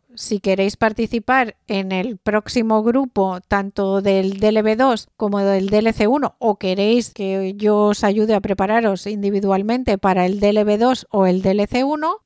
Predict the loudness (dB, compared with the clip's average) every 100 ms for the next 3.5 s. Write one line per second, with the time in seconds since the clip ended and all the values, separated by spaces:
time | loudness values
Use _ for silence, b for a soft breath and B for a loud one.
0 | _ -2 0 0 -2 0 -2 -2 -4 -2
1 | -2 -2 -6 -6 -6 -6 -4 -6 -4 -6
2 | -4 -4 -4 -4 -6 -8 _ -8 -4 -4
3 | -4 -2 0 2